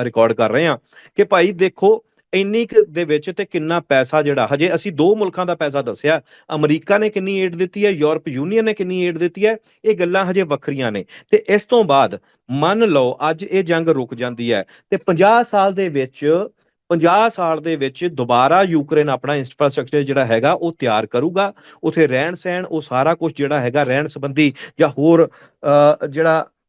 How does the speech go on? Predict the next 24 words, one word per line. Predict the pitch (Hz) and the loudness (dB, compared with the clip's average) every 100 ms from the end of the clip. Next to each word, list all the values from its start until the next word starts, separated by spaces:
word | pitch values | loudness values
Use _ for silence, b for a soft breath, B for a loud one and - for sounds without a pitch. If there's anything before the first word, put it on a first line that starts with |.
| _ - | _ -8
ਆਪਣੇ | 143 156 147 139 | -4 -2 0 -2
ਜੋ | 120 156 | -2 -2
ਬਿਲਡਿੰਗਾਂ | 147 139 156 160 165 156 | 0 0 0 0 -2 0
ਦਾ, | 151 139 | -2 -2
ਜੋ | 147 | -4
ਉਹਨਾਂ | 160 165 160 | -6 -6 -6
ਦੀ | 160 | -6
ਇਕਨੋਮੀ | 160 147 139 175 185 175 | -6 -6 -4 -2 -2 -2
ਦਾ | 165 | -2
ਨੁਕਸਾਨ, | 156 - 135 139 143 | -4 -6 -4 -2 -2
ਜੋ | 131 | -4
ਹੋਰ | 131 143 196 190 | -2 2 4 2
ਕਹਿ | - 143 | 0 0
ਲਈਏ | 160 | 0
ਲਟਰਮ | 151 143 156 151 | 0 0 -2 -4
ਪਟਰਮ | 147 143 147 | -4 -6 -6
ਜਿਹਦੇ | 139 156 | -4 -2
ਵਿੱਚ | 147 143 147 135 B B | -2 -2 -2 -4 B B
ਮਿਲਟਰੀ | 131 175 214 208 | 0 0 0 -4
ਇਕਵਿਪਮੈਂਟ | 165 170 147 151 | -2 -4 -4 -4
ਵੀ | 143 147 | -2 0
ਆ | 131 | 0
ਜਾਂਦਾ | 127 127 127 | 0 -2 -2
ਹੈ, | 113 | -2